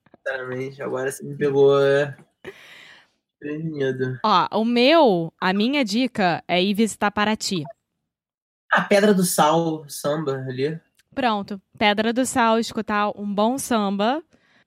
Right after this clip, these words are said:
Speaker 1: Segunda-feira, toda segunda-feira. Então, quem quiser,
Speaker 2: É lugar,
Speaker 1: estiver
Speaker 2: é o
Speaker 1: vindo.
Speaker 2: lugar que nasceu o samba mesmo.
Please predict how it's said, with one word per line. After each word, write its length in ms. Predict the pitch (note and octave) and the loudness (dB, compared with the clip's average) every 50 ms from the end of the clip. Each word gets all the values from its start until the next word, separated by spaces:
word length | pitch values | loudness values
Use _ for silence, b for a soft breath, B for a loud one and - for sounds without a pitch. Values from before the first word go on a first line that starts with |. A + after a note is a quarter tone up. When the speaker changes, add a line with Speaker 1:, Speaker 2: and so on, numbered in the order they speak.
| b _ _ | b _ _
Speaker 1:
Segunda-feira, 840 | - - - A#3 G3 G#3+ G#3+ A3+ A#3 A#3+ - B3 G#3+ G#3 G#3+ G#3+ G#3+ | -10 -4 -2 0 2 2 2 2 2 0 0 2 2 2 2 0 0
toda 220 | - G#3+ G#3 G#3 | -2 -2 -2 -2
segunda-feira. 580 | G3+ - A3 G3+ G#3 G#3 G#3 - G3 D#3+ D3+ - | -4 -4 -6 -6 -6 -6 -6 -6 -6 -6 -6 -8
Então, 320 | D#3+ E3 E3+ D#3 D#3 D#3+ | -8 -8 -8 -8 -8 -8
quem 220 | E3 - F3+ F3+ F3+ | -8 -8 -8 -8 -6
quiser, 600 | - F#3+ F#3 E3 F#3 F3+ F3 F3 F#3 G3 G#3 A3+ | -4 -4 -4 -2 0 0 2 2 2 2 2 0
Speaker 2:
É 20 | |
lugar, 240 | A#3+ C4 - - - | 0 0 0 0 0
Speaker 1:
estiver 300 | - A3 G3 F#3+ F#3 F3+ | 0 -2 -4 -4 -4 -4
Speaker 2:
é 40 | F3+ | -4
o 20 | |
Speaker 1:
vindo. 240 | E3 F#3 F#3 - - | -6 -4 0 0 0
Speaker 2:
lugar 320 | G3 G3+ A3 G3+ - - | 0 0 -2 -2 -2 -4
que 60 | - | -4
nasceu 320 | - - - - - - - | -6 -6 -6 -6 -8 -6 -6
o 60 | G#3 | -4
samba 360 | - - F#3 F3 F3+ E3 D3+ C#3+ | -2 0 2 4 4 4 2 2
mesmo. 440 | C#3 C3+ C3 C3 B2+ A#2+ A#2 A#2 | -2 -2 -2 -4 -6 -8 -10 -20